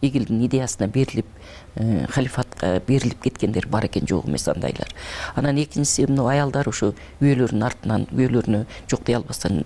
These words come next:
бирге кеткендер бар экен. Үчүнчү категория болуп, болуп, э, Россияга, Турцияга жумуш издеп барып, анан жумушу жакшы болбостон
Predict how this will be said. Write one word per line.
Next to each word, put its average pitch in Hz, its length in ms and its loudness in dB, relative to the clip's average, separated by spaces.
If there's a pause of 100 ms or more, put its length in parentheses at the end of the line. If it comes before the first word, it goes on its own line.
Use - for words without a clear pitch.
бирге - 280 0
кеткендер - 480 0
бар - 220 -2
экен. - 180 -8 (480)
Үчүнчү 147 340 4
категория 147 480 2
болуп, 147 300 0
болуп, 151 280 0
э, 131 140 4
Россияга, 135 640 2 (240)
Турцияга 151 420 2
жумуш 147 340 2
издеп - 280 -2
барып, 127 220 0
анан 127 180 0
жумушу 135 320 0
жакшы - 260 0
болбостон - 520 0